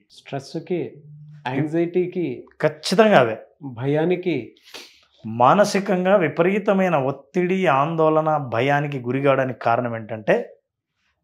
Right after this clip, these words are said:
Speaker 2: ఇంకా చిన్న రహస్యం, ఇందులో కొంచెం లోతుకి వెళ్దాం నాన్న.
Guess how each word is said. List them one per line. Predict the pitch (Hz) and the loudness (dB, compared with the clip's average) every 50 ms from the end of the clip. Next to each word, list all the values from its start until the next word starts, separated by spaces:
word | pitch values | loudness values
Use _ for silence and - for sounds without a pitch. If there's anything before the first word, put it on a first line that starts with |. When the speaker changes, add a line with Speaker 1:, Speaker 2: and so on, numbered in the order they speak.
| _ - | _ -8
Speaker 2:
ఇంకా | 135 160 156 254 240 | -8 -2 4 4 4
చిన్న | 226 - - 180 180 180 | 4 4 0 0 0 4
రహస్యం, | 165 156 131 156 165 - - 170 151 | 4 4 4 2 0 0 -2 -4 -4
ఇందులో | 135 131 135 143 147 147 | -4 -2 -2 -2 -4 -4
కొంచెం | - 147 151 156 151 - 156 135 131 | -4 -4 -4 -2 -2 -4 -2 -2 0
లోతుకి | 135 143 143 - - 135 | 0 0 -2 -2 -2 -2
వెళ్దాం | 117 113 113 110 107 104 | -2 -2 -4 -8 -8 -10
నాన్న. | 101 101 101 - 107 | -14 -16 -18 -20 -20